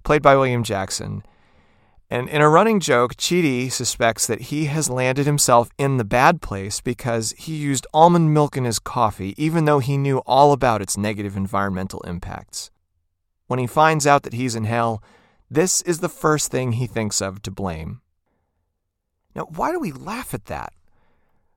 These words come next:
Growing almonds in California is actually a terrible idea. They really do have a way outsized environmental impact. So why do we laugh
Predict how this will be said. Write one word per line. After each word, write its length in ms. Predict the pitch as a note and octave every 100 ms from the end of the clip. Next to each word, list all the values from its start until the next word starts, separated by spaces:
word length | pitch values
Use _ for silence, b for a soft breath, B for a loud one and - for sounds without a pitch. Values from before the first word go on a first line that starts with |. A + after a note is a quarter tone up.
| _ -
Growing 280 | G3+ G#3
almonds 380 | D3+ D#3+ D#3 C3+
in 80 | C3+
California 580 | C#3+ B2 - B2+ G2+ G2 -
is 280 | G#3 E3 -
actually 380 | C#3 - B2+
a 40 | A#2+
terrible 440 | C3 B2+ B2 A2+
idea. 400 | A2 B2+ D3 D2+
They 140 | - C3
really 380 | C3 F#3 F3+ C3
do 380 | D3 G3 G2+ - _
have 200 | B2+ A#2+
a 140 | A#2 G#2+
way 340 | A2 A2+ G2+ -
outsized 760 | G#2 - - G2+ F2 E2+ - -
environmental 720 | G2+ G2 G2 F#2+ F2+ F#2+ -
impact. 560 | F2+ F2+ - - - - B B B B
So 180 | - F#3+
why 220 | F3+ F#3+
do 80 | C4+
we 120 | B3+
laugh 760 | F3 D3 F3+ B3+ C#3+ - -